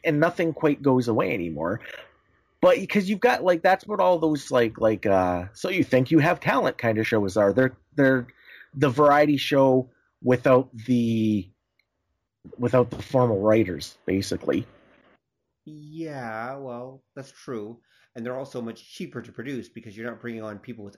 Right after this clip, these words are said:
Speaker 2: actual talent. You're bringing on wannabes, some of whom
Speaker 1: Yeah.
Speaker 2: do have actual talent, but yeah.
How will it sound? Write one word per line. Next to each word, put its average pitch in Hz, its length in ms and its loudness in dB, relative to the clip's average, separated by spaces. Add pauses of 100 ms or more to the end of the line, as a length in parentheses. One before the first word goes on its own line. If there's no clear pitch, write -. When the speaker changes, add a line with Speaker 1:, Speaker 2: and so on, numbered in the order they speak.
Speaker 2:
actual 113 480 -14
talent. 110 320 -20
You're 113 100 -18
bringing 117 200 -12
on 104 120 -16
wannabes, 110 540 -12
some 135 220 -10
of 123 100 -10
whom 127 140 -4
Speaker 1:
Yeah. - 160 2
Speaker 2:
do 113 100 -6
have 107 160 -10
actual 107 340 -12
talent, 117 500 -14 (100)
but - 300 -12 (880)
yeah. 92 160 -10